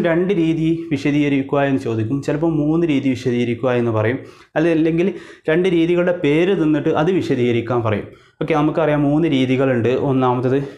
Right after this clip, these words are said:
പ്രൊഡക്റ്റ് മെത്തേഡ്, ഉൽപ്പന്ന രീതി. രണ്ടാമത്തത് ഇൻകം മെത്തേഡ്, വരുമാന രീതി.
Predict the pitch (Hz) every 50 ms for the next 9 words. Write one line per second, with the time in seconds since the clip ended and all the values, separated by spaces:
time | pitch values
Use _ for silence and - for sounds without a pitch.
0 | - - _ _ - 139 135 143 139 - - 170 147 123 117 - 123 117 110 110
1 | 117 113 117 117 107 123 135 135 135 131 123 113 113 113 127 156 190 - - -
2 | - - - - - _ _ - 135 135 135 135 131 131 135 131 123 139 135 139
3 | 143 156 143 139 - - - _ _ _ _ - 135 131 147 170 170 196 196 180
4 | 160 131 - - 127 120 117 120 117 110 107 120 120 120 127 131 135 135 135 135
5 | 135 123 120 117 113 110 131